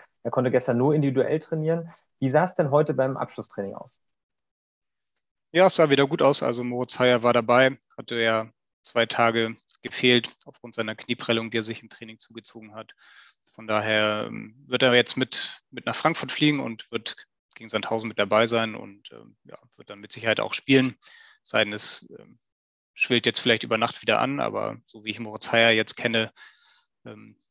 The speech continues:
Speaker 2: der ist eigentlich fast nie verletzt und ist da aus einem relativ harten Holz geschnitzt und, ähm, wird dann rechts hinten wieder seine Seite dicht machen.
Speaker 1: Dann müssen wir noch über ein internes Duell sprechen.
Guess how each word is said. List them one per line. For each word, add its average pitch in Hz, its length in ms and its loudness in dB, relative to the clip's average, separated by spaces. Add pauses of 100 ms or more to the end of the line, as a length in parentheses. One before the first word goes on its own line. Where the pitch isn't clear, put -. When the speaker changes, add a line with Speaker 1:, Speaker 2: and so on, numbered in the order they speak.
(120)
Speaker 2:
der 107 340 -6
ist - 200 -6
eigentlich 117 260 0
fast - 220 2
nie 160 120 2
verletzt 143 500 2
und 123 420 -10
ist - 240 -14
da 110 440 -2
aus - 160 -20
einem 113 100 -18
relativ 110 440 -2
harten 110 340 0
Holz 113 260 -4
geschnitzt - 640 -8
und, 101 420 -20 (120)
ähm, 95 280 -20 (680)
wird 117 120 -2
dann 113 120 0
rechts 120 200 4
hinten 151 280 2
wieder 131 280 6 (160)
seine 110 220 0
Seite 113 240 0
dicht 104 220 -6
machen. 107 260 -10 (1500)
Speaker 1:
Dann 135 200 4
müssen 175 200 -2
wir 175 60 2
noch 170 300 0
über 151 440 0
ein 160 460 -4 (120)
internes 139 520 0
Duell 123 320 0
sprechen. 165 580 -4